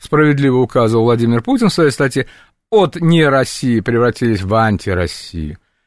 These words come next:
Вот, и, и становится опасно. И вообще близкородственный к-, криминал — это бы его гора-, гораздо больше, чем, э, любого другого.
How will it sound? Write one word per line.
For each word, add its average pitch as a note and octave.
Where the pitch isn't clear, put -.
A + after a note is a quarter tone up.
Вот, G#2+
и, C3
и C3
становится D#3+
опасно. A#2
И G2+
вообще C3+
близкородственный C#3+
к-, -
криминал — D3+
это B2+
бы A2+
его B2
гора-, B2
гораздо A#2
больше, C3+
чем, C3+
э, A#2+
любого C3+
другого. B2+